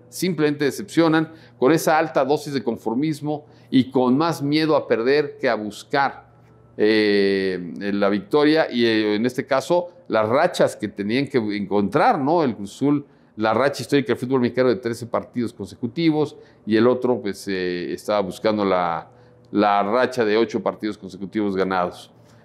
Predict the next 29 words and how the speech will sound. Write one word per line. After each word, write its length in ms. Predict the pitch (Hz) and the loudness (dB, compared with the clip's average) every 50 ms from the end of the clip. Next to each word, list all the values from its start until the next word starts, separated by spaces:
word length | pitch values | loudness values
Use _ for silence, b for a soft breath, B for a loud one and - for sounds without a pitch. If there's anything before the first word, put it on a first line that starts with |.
| b b | b b
La 100 | - 151 | 2 2
liguilla, 460 | 160 185 196 202 262 262 226 185 123 107 | 4 4 4 4 4 4 4 2 0 0
la 120 | 123 131 | 0 0
liguilla 240 | 135 147 165 190 202 | 2 2 2 2 0
sí 140 | 185 190 180 | 0 -2 -4
tiene 280 | - 185 190 190 175 139 | -2 -2 -2 -2 -2 -2
razón 380 | 117 113 107 - 120 120 113 | -2 -4 -4 -2 -4 -2 -2
de 60 | 104 | -4
existir. 420 | 98 - - - - - - 107 101 | -6 -8 -12 -16 -12 -4 -2 -2 0
El 100 | 101 101 | 0 0
repechaje 400 | 107 104 123 110 - 160 135 151 | -2 -4 -4 -2 -2 -2 -2 -2
está 220 | 139 - - 156 | -4 -2 0 2
de 80 | 151 131 | 2 2
más. 340 | 110 107 107 110 - - - | 2 0 -2 -4 -6 -10 -12
Es 200 | - 120 - - | -12 -10 -4 0
un 80 | 131 127 | 0 2
oasis 440 | 120 123 127 127 123 - 131 120 | 2 0 0 -2 -2 -4 -6 -4
para 140 | - 127 113 | -2 -2 -2
los 200 | 104 101 95 90 | 0 -2 -4 -4
mediocres 680 | 98 98 104 117 127 127 127 156 147 160 156 143 - - b b b b b b b b b | -4 -2 0 2 0 0 0 -2 -2 -2 -4 -4 -10 -18 b b b b b b b b b
y 140 | - 131 127 | 0 0 2
conformistas, 960 | - 127 120 - - - 107 101 107 127 151 139 - - - 156 151 135 123 | 2 0 -2 0 0 0 2 4 4 4 4 2 0 -2 0 0 0 0 -2
directivos 680 | 120 107 101 95 - - - 160 160 147 143 147 117 120 | -4 -4 -4 -4 -6 -6 -4 -2 -2 0 -2 -2 -4 -4
y 60 | 107 | -8
futbolistas 640 | 104 104 98 98 101 113 131 147 143 - - 143 117 | -10 -10 -4 -2 0 4 4 4 2 2 -2 -6 -4
que 140 | - 120 113 | -4 -4 -2
ya 160 | 120 127 131 | 0 -2 -2
saben 340 | 131 - 131 131 127 120 117 | 0 0 2 2 2 2 2
medio, 560 | 120 127 131 120 123 123 123 120 113 - | 2 2 0 2 2 2 4 4 2 0